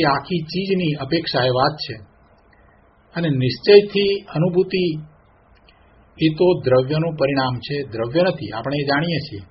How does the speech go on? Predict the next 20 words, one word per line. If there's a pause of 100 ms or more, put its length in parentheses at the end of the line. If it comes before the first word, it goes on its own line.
(680)
નિશ્ચયથી
જોવા
જઈએ
તો
એ (500)
અનુભૂતિ
એ
શું
છે? (460)
એ (400)
પરિણામ
છે,
પર્યાય
છે, (120)
જે
અનુભવમાં
આવ્યું
છે
તે (100)
છે.